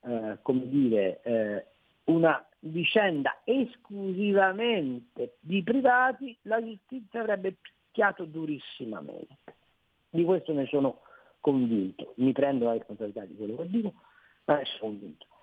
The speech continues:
La cosa che non si capisce è, peraltro, come,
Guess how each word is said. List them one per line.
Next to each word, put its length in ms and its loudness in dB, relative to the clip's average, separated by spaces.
La 220 2
cosa 420 0
che 160 -12
non 680 -8
si 80 -14
capisce 920 -4
è, 380 2
peraltro, 920 -2
come, 520 -2